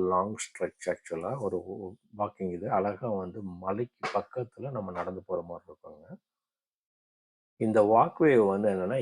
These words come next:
எயிட்டீன் செவன்டி டூல வந்து லண்டன் கோக்கர் அப்படிங்கிறவங்க வந்து கன்ஸ்ட்ரக்ட் பண்ணியிருக்காங்க. So, நார்மலா இப்போ வந்து இந்த வாக்கிங் இதுல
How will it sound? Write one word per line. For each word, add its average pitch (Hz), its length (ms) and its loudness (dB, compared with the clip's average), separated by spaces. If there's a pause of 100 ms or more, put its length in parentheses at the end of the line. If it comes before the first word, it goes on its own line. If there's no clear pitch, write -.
எயிட்டீன் 135 440 -2
செவன்டி 107 500 -4
டூல 90 360 -4
வந்து 85 340 -10 (1000)
லண்டன் 135 720 0 (140)
கோக்கர் 110 440 2
அப்படிங்கிறவங்க 92 560 -2
வந்து 85 220 -4 (420)
கன்ஸ்ட்ரக்ட் - 400 -6
பண்ணியிருக்காங்க. 78 460 -8 (1500)
So, 120 140 4
நார்மலா 127 520 2
இப்போ 120 180 -4
வந்து 113 240 2
இந்த 113 180 2
வாக்கிங் 113 460 2
இதுல 101 180 -2